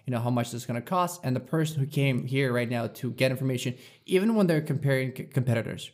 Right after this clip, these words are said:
right? If they're taking five people, five different people, and they're comparing them right now, and so only two of them give them the price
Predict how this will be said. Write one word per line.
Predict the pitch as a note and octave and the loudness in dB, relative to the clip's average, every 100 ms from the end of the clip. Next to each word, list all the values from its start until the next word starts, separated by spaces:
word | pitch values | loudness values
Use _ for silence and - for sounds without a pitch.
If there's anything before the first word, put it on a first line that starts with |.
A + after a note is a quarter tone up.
| - | -4
right? | B2 D#3 - - - - | -2 -2 -6 -20 -20 0
If | C3+ C3 | 0 4
they're | F#3+ A3 | 2 2
taking | - E3+ D3 | 0 0 0
five | C3+ C3+ C3 | 2 0 0
people, | A2 G#2+ | -4 -4
five | A2 C#3 | 0 0
different | D3 C#3 A#2+ | 0 -2 -4
people, | A2+ - | -6 -4
and | G#2+ | -2
they're | A#2+ C#3 | 0 0
comparing | C#3+ C3+ C3 | 0 0 0
them | A#2 A2+ | 0 -2
right | A2 G#2 | -2 -2
now, | G2 A2+ - - - - | -4 -6 -10 -20 -20 -2
and | A#2 A#2+ A#2 | 2 2 2
so | C#3 B2 B2 - - | 2 2 2 -4 2
only | D#3 G#3+ G#3+ | 6 6 6
two | - G3 | 6 6
of | E3+ | 6
them | D3 B2 A#2+ | 2 2 2
give | D3+ D#3 C#3 | 2 2 4
them | B2+ A2+ | 2 2
the | |
price | A#2+ - F3+ F#3 B2+ - - | -2 -2 0 0 -2 -6 -12